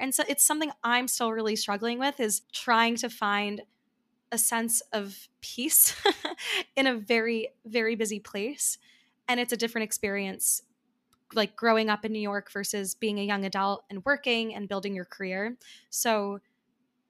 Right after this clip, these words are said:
as someone who also lives in New York and has been here for some time, how do you try to find that sense of inner peace and calmness when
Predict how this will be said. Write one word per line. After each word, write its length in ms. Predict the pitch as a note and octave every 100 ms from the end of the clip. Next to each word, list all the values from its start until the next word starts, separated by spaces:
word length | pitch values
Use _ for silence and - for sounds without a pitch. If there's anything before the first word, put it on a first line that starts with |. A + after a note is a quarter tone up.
| _
as 160 | A3+ A3
someone 260 | C#4 C#4 B3
who 100 | B3+
also 340 | D4+ D#4+ C4
lives 260 | A#3 G#3+ A#3
in 80 |
New 80 | A3
York 380 | G#3+ G3+ G3+ G#3
and 80 | G#3+
has 100 | G#3
been 140 | A3
here 160 | G#3 G3+
for 140 | G#3
some 200 | G3+ G3+
time, 460 | - F#3+ F#3+ F#3+ G3 _ _ _
how 220 | - A#3+ B3
do 80 |
you 160 | A#3 A#3
try 360 | A#3 A#3 G#3 A3
to 560 | - A3 G3+ G3 G3
find 340 | - - A#3+ C4+
that 180 | B3 -
sense 260 | A3 G#3+
of 160 | G#3 - _ _ _ _ -
inner 200 | B3+ A#3+
peace 460 | - A3 A3 - -
and 120 | G#3+
calmness 680 | G#3+ G#3 G#3 G#3 A3 - - -
when 280 | A3 G#3